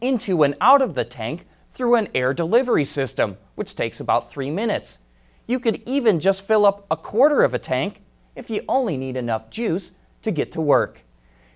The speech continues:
Tank Two is currently in the testing stages, so we'll have to wait and see if this new idea is any better than previous battery swapping solutions.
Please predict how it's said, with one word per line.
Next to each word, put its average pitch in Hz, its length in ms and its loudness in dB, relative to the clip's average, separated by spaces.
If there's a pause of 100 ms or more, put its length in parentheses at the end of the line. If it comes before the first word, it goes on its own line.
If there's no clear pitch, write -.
Tank 170 260 0
Two 185 220 -2
is 120 120 -2
currently 135 460 -4
in 151 220 -4
the 107 80 -4
testing 165 500 0
stages, 117 600 -6 (300)
so 285 160 2
we'll 240 160 4
have 196 180 4
to 143 80 -2
wait 156 220 0
and 135 120 -6
see 175 180 -2
if 135 140 0
this 135 200 -4
new 233 240 2
idea 113 480 0 (300)
is 143 240 -2
any 240 220 -2
better 180 500 4 (260)
than 120 180 -2
previous 117 640 -6 (300)
battery 123 400 2
swapping 110 540 -6
solutions. 120 920 -6